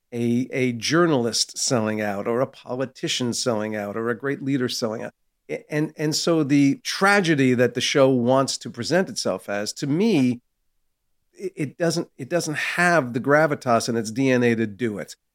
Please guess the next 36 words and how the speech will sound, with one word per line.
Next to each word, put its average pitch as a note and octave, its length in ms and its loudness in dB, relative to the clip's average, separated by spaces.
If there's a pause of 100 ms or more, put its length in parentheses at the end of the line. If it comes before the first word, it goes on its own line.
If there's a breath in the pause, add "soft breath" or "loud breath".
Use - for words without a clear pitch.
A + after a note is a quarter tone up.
(140)
So C#3+ 420 2 (120)
people E3+ 200 -6
keep - 220 -10
trying D#3+ 300 4
to C#3 60 6
make C#3 260 2
the B2 80 -10
story G#3 560 4
of A2+ 120 2
the A2+ 80 -2
show A#2+ 320 2
work. A#2 540 2 (400)
I D3+ 120 -2
don't E3 200 0
think C#3 240 -6
it B2+ 120 0
ever A#2+ 260 2
will, A#2 640 0
but B2+ 180 -6
that A#2+ 240 -4
score F3+ 600 4
is A2+ 140 0
so A#2+ 160 2
glorious A#2+ 760 4 (400)
that C3+ 160 2
it C3+ 100 2
really D3+ 220 6
is B2 120 2
just C#3 220 0
an B2+ 100 0
excuse A#2 460 -2
to - 80 -10
showcase G#2+ 480 -4
that F#2 160 -4
score A#2+ 340 -4
again. - 300 -12